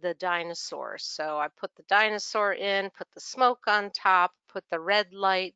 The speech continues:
glowing on the dinosaur, and made it all, uh, work together. And again, the most famous film I worked on was Star Wars Episode One, not the one that came out in the seventies, but the one that came out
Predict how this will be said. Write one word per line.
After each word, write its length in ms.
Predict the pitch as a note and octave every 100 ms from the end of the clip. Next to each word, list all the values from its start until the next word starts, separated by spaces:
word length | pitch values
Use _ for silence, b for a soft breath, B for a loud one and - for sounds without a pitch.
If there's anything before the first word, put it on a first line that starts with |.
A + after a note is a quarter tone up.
| F3+
glowing 600 | F#3+ F#3+ F#3 F#3 F3+ F3
on 120 | E3
the 100 | E3
dinosaur, 920 | G3 F#3+ F#3 F#3 - F#3 E3+ E3 D#3+ B B B -
and 200 | F3+ F3
made 280 | F3 F3 F3
it 120 | E3
all, 440 | E3 E3 E3 D#3+ _ b b -
uh, 180 | E3 D#3
work 300 | D#3 E3 - -
together. 600 | F3 E3 E3 D#3 D#3+ E3 _ _ - -
And 160 | G#3+
again, 260 | A3+ A3 G#3
the 60 | G#3
most 380 | G#3 G#3 -
famous 560 | - A3 A3+ G#3+ - -
film 280 | G3+ F3+ F3+
I 120 | F3
worked 380 | E3+ D#3+ D#3+ -
on 360 | F3 D#3 D3+ D3+ _ b b -
was 200 | F3 -
Star 420 | - A#3 A#3 A#3
Wars 380 | G#3 G3 G3 -
Episode 640 | F3+ - - - E3+ E3
One, 480 | D#3+ E3+ E3 E3 G3+ _ b b -
not 240 | A#3 B3+
the 80 | D#4+
one 220 | D4 C#4+
that 160 | C#4 C4+
came 260 | D4+ C4 B3
out 180 | A#3
in 60 | F3+
the 60 | G3
seventies, 840 | - A#3+ G#3+ G3+ F#3 E3+ E3 -
but 140 | F#3
the 100 | -
one 280 | F#3 G3 F#3+
that 160 | F#3 -
came 280 | - F3+ F3
out 280 | E3+ E3+